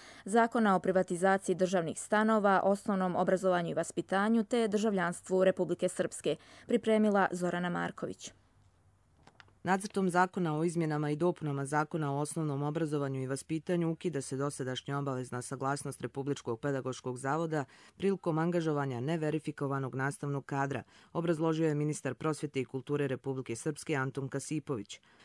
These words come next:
Speaker 2: Ovim nacrtom predviđa se i imenovanje V D direktora škole u slučaju da direktor škole odsustvuje mjesec dana.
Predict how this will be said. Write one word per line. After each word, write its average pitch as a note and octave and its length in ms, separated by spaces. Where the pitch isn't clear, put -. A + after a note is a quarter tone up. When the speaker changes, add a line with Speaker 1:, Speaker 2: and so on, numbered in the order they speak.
Speaker 2:
Ovim E3 300
nacrtom D3+ 540
predviđa D#3+ 480
se D3+ 340
i D#3+ 180
imenovanje D#3 560
V C#3 180
D C#3 140
direktora C3+ 520
škole E3+ 380
u C#3 80
slučaju D#3+ 440
da C3+ 120
direktor C#3+ 400
škole D#3 420
odsustvuje C#3 560
mjesec C3+ 380
dana. B2+ 380